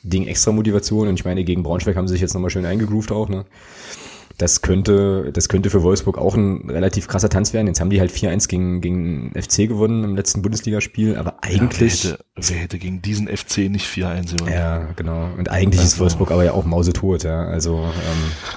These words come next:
Speaker 2: Ja, aber ich habe das ganz blöde Gefühl, dass es da so laufen wird wie gegen Braunschweig. Da wird die individuelle Klasse von Wolfsburg wieder ausreichen.
Speaker 1: Das könnte sein, ja.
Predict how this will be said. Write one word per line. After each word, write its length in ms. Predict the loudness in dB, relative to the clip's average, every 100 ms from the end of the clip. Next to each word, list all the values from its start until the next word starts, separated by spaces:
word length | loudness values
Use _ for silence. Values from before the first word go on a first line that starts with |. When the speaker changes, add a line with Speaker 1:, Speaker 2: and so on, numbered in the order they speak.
| -14 -4
Speaker 2:
Ja, 120 | 2
aber 160 | 4 4
ich 80 | 2
habe 100 | 0
das 200 | 0 0
ganz 180 | -2
blöde 260 | -2 -2 0
Gefühl, 280 | -2 0 2
dass 140 | 4 2
es 120 | 2
da 340 | 0 2 0 -2 -4
so 140 | -2
laufen 360 | 0 2 0 -2
wird 160 | -2
wie 80 | -2
gegen 160 | -2 0
Braunschweig. 480 | 0 0 0 0
Da 120 | 0 0
wird 140 | 0
die 80 | 0
individuelle 460 | 2 2 2 2
Klasse 280 | 2 2 0
von 200 | 0 0
Wolfsburg 360 | 0 -2 -4 -4
wieder 160 | -2 -2
ausreichen. 500 | -2 -2 -2 -2 -4
Speaker 1:
Das 160 | -2
könnte 180 | 0 2
sein, 240 | 4 4
ja. 200 | 4 2